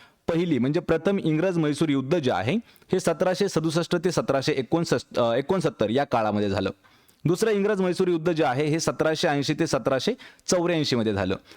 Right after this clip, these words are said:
आणि तिसरं इंग्रज म्हैसूर युद्ध जे आहे, हे सतराशे एकोणनव्वद ते सतराशे ब्याण्णव या काळामध्ये झालं. आणि मित्रांनो, यावरती आपल्याला सर्वात इम्पॉर्टंट प्रश्न विचारला जातो की तिसरे इंग्रज म्हैसूर युद्ध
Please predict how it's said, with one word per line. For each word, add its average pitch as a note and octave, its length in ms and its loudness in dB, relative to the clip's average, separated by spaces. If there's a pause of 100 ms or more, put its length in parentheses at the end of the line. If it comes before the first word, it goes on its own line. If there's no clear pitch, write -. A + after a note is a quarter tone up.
(100)
आणि C#3+ 220 0
तिसरं D3+ 240 0
इंग्रज D#3 300 0
म्हैसूर C#3 300 0
युद्ध B2 260 2
जे A#2 120 2
आहे, A2+ 200 0
हे D3+ 160 0
सतराशे C3+ 500 0
एकोणनव्वद F3+ 680 0
ते G3+ 60 0
सतराशे A#2+ 440 0
ब्याण्णव B2 480 0 (280)
या C#3+ 140 2
काळामध्ये G#2 460 0
झालं. F#2+ 200 0 (340)
आणि F#3 120 2
मित्रांनो, G3 380 0
यावरती C#3+ 500 2
आपल्याला C3 320 0
सर्वात C#3 380 0 (100)
इम्पॉर्टंट D#3+ 440 0
प्रश्न D3+ 240 0
विचारला C#3 400 0
जातो A2 300 -2 (280)
की F#3 60 2
तिसरे G3 340 0
इंग्रज F3+ 320 0
म्हैसूर E3 340 0
युद्ध A2 260 0